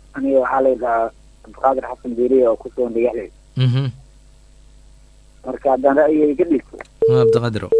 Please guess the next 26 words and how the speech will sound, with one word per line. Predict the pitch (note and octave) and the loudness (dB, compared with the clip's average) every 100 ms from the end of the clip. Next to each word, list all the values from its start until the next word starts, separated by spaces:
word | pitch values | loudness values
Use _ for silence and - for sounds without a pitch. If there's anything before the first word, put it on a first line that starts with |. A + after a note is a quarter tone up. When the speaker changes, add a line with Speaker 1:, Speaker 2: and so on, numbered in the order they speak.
| A4+ A4+ A4+ - - - A4+ | 4 4 2 -2 -20 -4 0
Speaker 2:
Waa | - | 2
ka | - C#3 | 2 0
xumahay, | C3+ C#3 | 2 0
Cabdiqaadir, | A#2+ B2 C3+ C3+ B2+ | 0 0 2 0 -2
qadka | B2+ D3 | -2 0
ayuu | B2+ A#2+ | 0 0
ka | C#3 | -2
go'ay. | D3 B2+ C3 | 0 0 0
Aad | C3+ | 0
buu | B2+ C3 | 0 0
u | |
mahadsan | B2+ A#2 C#3 | 0 -4 -4
yahay. | A#2+ | -4
Saa | G#2 B2 | -2 -2
haatee, | A2+ C3 | 0 -2
dib | A#2 B2 | -2 0
ayuu | B2 | 0
u | B2 | 0
soo | - | -2
beegsan | A#2 A2+ - B2+ | -2 -2 -2 -2
karaa. | B2+ C3 A#2+ - - - - - | 2 2 0 -6 -20 -20 -20 2
Een, | C#3+ C3 | 4 4
xubnaha, | B2+ C#3+ F3 F3 D3 C3+ C#3 | 0 0 4 6 6 2 2
een, | C#3 C3+ C3+ B2+ | 4 4 2 -4
sidoo | - D#3+ C#3+ | -2 2 2
kale, | - C#3+ C#3 | 4 2 2